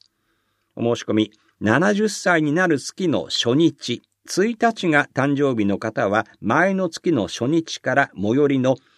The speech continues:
シルバーパス取扱バス営業所などで申し込んでください。え、詳しいことはお問い合わせください。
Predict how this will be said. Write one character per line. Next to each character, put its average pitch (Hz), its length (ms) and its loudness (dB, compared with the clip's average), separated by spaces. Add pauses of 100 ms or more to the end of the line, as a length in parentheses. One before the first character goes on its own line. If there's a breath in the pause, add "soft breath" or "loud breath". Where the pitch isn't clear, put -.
(160 soft breath)
シ - 200 2
ル 165 120 8
バ 165 260 4
ー 151 40 -2
パ 151 160 -6
ス 110 180 -6
取 143 380 0
扱 127 420 -2 (420 soft breath)
バ 170 140 4
ス 123 300 -4
営 160 240 4
業 185 260 0
所 165 180 0
な 160 120 0
ど 107 80 -4
で 104 180 2 (260)
申 110 200 2
し - 80 -6
込 95 160 -4
ん - 20 -2
で 120 100 0
く 80 80 -12
だ 73 120 -10
さ 65 200 -12
い。 64 60 -18 (640)
え、 - 100 -8
詳 196 240 2
し 226 100 -6
い 240 80 -4
こ 185 140 0
と 202 120 0
は 151 120 2
お 98 40 0
問 110 240 2
い 107 60 4
合 - 20 2
わ 98 60 0
せ 127 140 -4
く 90 100 -10
だ 69 100 -8
さ 65 220 -12
い。 58 100 -18